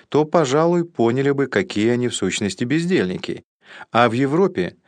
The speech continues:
богатые люди вышли на совершенно новый уровень, потому что, в отличие от большинства американцев, работают в глобальном масштабе. Но многие европейские рабочие все еще пребывают в доисторической эпохе.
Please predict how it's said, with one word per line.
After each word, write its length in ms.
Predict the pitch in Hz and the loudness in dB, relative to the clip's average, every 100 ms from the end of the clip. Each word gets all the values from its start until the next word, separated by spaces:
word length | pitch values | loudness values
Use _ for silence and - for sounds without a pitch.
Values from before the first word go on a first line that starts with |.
| - - - | -20 -18 0
богатые 600 | 110 107 104 101 101 98 | 2 4 2 2 2 2
люди 240 | 143 98 | 0 0
вышли 300 | 98 120 107 | 0 0 0
на 140 | 98 | -2
совершенно 500 | 95 98 95 147 151 | -2 -2 -2 -2 0
новый 340 | 151 170 165 165 | 0 2 2 0
уровень, 420 | 180 151 90 82 | 0 0 0 -4
потому 260 | - 98 98 | -4 -2 0
что, 160 | - | 0
в 60 | 98 | 0
отличие 460 | 101 101 90 98 | 0 -2 -2 -2
от 80 | 87 | -2
большинства 560 | 87 92 - 98 - 101 | -2 -2 -2 -4 -2 0
американцев, 640 | 117 151 180 202 196 190 - - - | 0 -2 0 -2 -2 -6 -12 -20 -6
работают 600 | 107 104 90 98 113 110 | 0 2 2 0 0 -2
в 80 | 95 | -2
глобальном 540 | 101 143 165 117 90 | 0 2 2 2 0
масштабе. 500 | 90 95 - 92 82 - _ _ - - | -2 -2 0 -2 -2 -12 _ _ -20 -6
Но 240 | 101 107 101 | 0 2 2
многие 440 | 101 104 95 98 | 2 0 2 2
европейские 640 | 98 98 98 95 - 110 | 2 2 0 -4 -2 0
рабочие 800 | 107 117 143 170 - 95 82 78 _ _ | 2 2 2 0 0 -2 -2 -4 _ _
все 220 | - 156 | 0 2
еще 280 | 196 - 175 | 2 -2 -4
пребывают 720 | - 139 107 95 120 139 135 _ - | 0 0 2 2 4 2 -2 _ -12
в 120 | 95 | 0
доисторической 800 | 113 110 104 92 87 - - 123 | 0 0 0 0 0 -6 -2 -4
эпохе. 440 | 127 120 - 78 | 0 -4 -2 -8